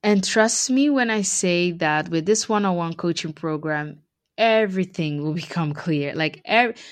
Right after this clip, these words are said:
like, you will have so many aha moments in just that one, one month time that, like, you'll be mind blown.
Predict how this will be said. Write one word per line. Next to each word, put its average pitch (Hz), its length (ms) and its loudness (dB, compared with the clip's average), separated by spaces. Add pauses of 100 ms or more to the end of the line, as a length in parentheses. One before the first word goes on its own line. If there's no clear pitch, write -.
(200)
like, 190 180 -4
you 220 180 0
will 277 120 6
have 220 260 2
so 226 680 2
many 190 380 -2
aha 165 560 -2
moments 196 680 -2 (380)
in 165 220 -2
just 226 280 -2
that 233 180 0
one, 175 280 -4 (220)
one 175 360 -2
month 180 260 -4
time 165 480 -8 (720)
that, 170 260 2
like, 160 240 -2
you'll 226 220 0
be 202 160 0
mind 151 340 -2
blown. 135 380 -8